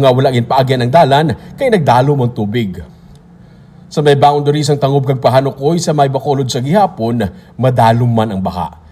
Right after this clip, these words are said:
Gani stranded ang mga motorista nga nagahulat makatabok. Ang ini nga mga residente, sa salakyan na lang anay sa rescuer nagpahuway, samtang nagahulat nga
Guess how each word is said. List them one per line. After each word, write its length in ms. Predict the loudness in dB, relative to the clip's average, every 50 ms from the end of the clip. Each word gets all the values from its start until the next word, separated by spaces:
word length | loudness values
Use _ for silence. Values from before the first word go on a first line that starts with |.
| -20 -18 -4
Gani 240 | 0 0 2 2 0
stranded 560 | -2 -2 0 2 2 2 2 2 2 2 2
ang 160 | 2 0 0
mga 80 | 0 0
motorista 600 | 0 0 0 0 0 0 0 0 2 2 4 4 4 2 -2 -10 -20 -14 -4
nga 80 | 0 2
nagahulat 560 | 4 4 4 4 4 4 4 4 4 2 2
makatabok. 640 | -2 -4 -4 -4 -4 -2 -2 -2 -4 -4 -6 -12 -20 _ _ _ _ _ _ _ -20 -14 -4 0
Ang 240 | 2 2 2 2 0 0
ini 240 | 0 2 2 2 2
nga 80 | 2 2
mga 160 | 2 4 4
residente, 800 | 4 4 2 2 2 2 2 0 0 0 0 0 0 0 -4 -6 -14 -20 -20 -12 -6
sa 240 | -2 0 2 2 2
salakyan 560 | 2 2 2 2 0 -2 -2 -2 0 0 0
na 80 | 0
lang 100 | 0 -2 -2 -2
anay 240 | -2 -2 -2 -2
sa 160 | -2 -2 -2 -2
rescuer 560 | -2 -2 -4 -4 -4 -4 -4 -2 0 0 0
nagpahuway, 800 | -2 -2 -4 -4 -4 -4 -2 2 2 4 4 4 2 -2 -4 -6 -10 -18 -6
samtang 320 | -2 -2 0 2 2 0
nagahulat 480 | 0 0 0 0 0 2 2 2 2 2
nga 160 | 0 0 0